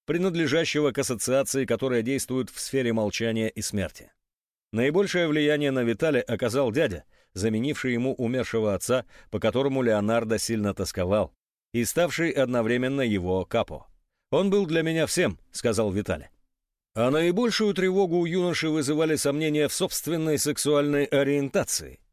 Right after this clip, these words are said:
«Я боялся оказаться геем, эта мысль преследовала меня с детства». В четырнадцать лет он перестал ходить в церковь, потому что решил, что Бог виноват в тех грязных мыслишках,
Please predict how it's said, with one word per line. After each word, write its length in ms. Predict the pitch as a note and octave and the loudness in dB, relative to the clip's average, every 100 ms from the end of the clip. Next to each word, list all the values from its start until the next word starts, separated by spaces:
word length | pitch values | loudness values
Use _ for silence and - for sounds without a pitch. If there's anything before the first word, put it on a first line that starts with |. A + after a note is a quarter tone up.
| - | -12
«Я 200 | G#2+ G3 | -2 0
боялся 440 | F3 F3+ F3+ - | 2 2 2 2
оказаться 520 | D3 D3 C3+ D#3+ - C#3 | 0 0 0 0 0 0
геем, 420 | D3+ B2+ G2 - | 2 2 0 -4
эта 220 | C3+ A#2 | -4 0
мысль 400 | A2 A2+ A2+ D#3+ | 0 0 -2 -4
преследовала 600 | - A2 - G#2 A2+ A2 A2+ | -4 -4 -2 0 0 0 0
меня 260 | A2+ A#2 | 0 -2
с 60 | F#2+ | -2
детства». 420 | A#2+ - - C#2+ _ _ _ _ - | -4 -6 -8 -18 _ _ _ _ -14
В 40 | |
четырнадцать 640 | - D3+ A3 G3 F3+ D3 B2 | -6 0 0 0 0 0 2
лет 280 | C#3+ - - | 0 0 -4
он 160 | C3 | -4
перестал 420 | C3+ C#3 C#3 D3+ D3 | 0 0 2 0 2
ходить 300 | B2 A#2 - | 0 -2 -4
в 80 | |
церковь, 400 | - B2+ B2 A#2 - | -2 -2 0 -4 -6
потому 300 | G2 G2+ C3 | -4 -2 -2
что 160 | A2+ | -2
решил, 400 | G2 F#2 C3 B2 - - - | -2 0 -2 -2 -8 -20 -10
что 200 | - F#3 | -2 0
Бог 260 | A3 - | 2 0
виноват 400 | G#2 A2 B2+ C3+ | 0 0 0 0
в 100 | - | -2
тех 220 | D#3 C3+ | -2 -2
грязных 500 | E2+ C#3 C3 F#2 F#2+ | 0 2 2 0 -4
мыслишках, 580 | G#2+ G2+ B2 A#2 C#3 B2+ | -4 -2 -2 0 -2 -4